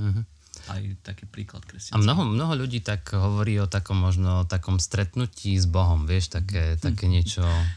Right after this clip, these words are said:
Speaker 1: Máš ty také niečo?
Speaker 2: Dobrá otázka. To také vtipné to je, lebo presne také príbehy, keď som bol ja mládežník, dorastiak, som počúval, že, že proste som bol na nejakých aj stretnutiach a teraz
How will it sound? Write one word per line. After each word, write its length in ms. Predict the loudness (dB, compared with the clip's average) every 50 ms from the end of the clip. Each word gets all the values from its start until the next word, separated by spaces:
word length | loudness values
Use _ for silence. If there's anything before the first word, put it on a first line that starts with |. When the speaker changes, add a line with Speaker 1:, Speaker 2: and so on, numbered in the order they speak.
| -8 _ -6 0
Speaker 1:
Máš 260 | 0 2 4 2 2
ty 140 | 2 0 0
také 260 | 2 0 0 0 0 0
niečo? 360 | 0 0 0 0 2 2 2 0 -2 -8 -18 -18 -16 -14
Speaker 2:
Dobrá 220 | -12 -10 -10 -10 -10
otázka. 380 | -12 -10 -12 -12 -10 -10 -12 -12 -12 -18 -20 -20 -20 -20 -20 -20 -20 _ _ -20 -20 -20 -20 -20 -20 -20
To 60 | -18 -14
také 220 | -12 -12 -10 -10
vtipné 340 | -10 -10 -10 -10 -10 -10 -12
to 100 | -10 -10
je, 80 | -10 -8
lebo 320 | -8 -6 -6 -6 -8 -8 -12 -16 -20 -20 -20 -20 _ _ _ _ _
presne 380 | -10 -8 -6 -6 -6 -8 -8 -10 -12 _ _
také 300 | -6 -6 -6 -6 -6 -10
príbehy, 560 | -10 -8 -6 -6 -4 -4 -4 -6 -6 -8 -12 -16 _
keď 140 | -16 -14 -14
som 140 | -10 -8 -6 -6
bol 320 | -6 -6 -6 -6 -6 -6
ja 240 | -6 -6 -6 -6 -8
mládežník, 560 | -8 -8 -6 -6 -6 -6 -8 -8 -8 -6 -6
dorastiak, 380 | -6 -6 -6 -8 -8 -8 -10 -10
som 140 | -8 -6 -6
počúval, 420 | -6 -6 -10 -10 -12 -12 -10 -10
že, 160 | -10 -10 -10 -12 -14 -16 -20 -20 -20 -20 -20 -20 _ -14
že 120 | -10 -10
proste 360 | -10 -10 -12 -14 -12 -10 -10 -10 -10 -12 -14 -18 -20 -20 _ _ _ _ _
som 180 | -16 -10 -8 -6
bol 140 | -4 -4 -4
na 100 | -4 -4
nejakých 320 | -4 -4 -4 -6 -6 -6
aj 80 | -6 -6
stretnutiach 540 | -8 -8 -10 -10 -8 -10 -8 -8 -6 -6 -6
a 80 | -6
teraz 260 | -8 -8 -10 -12 -12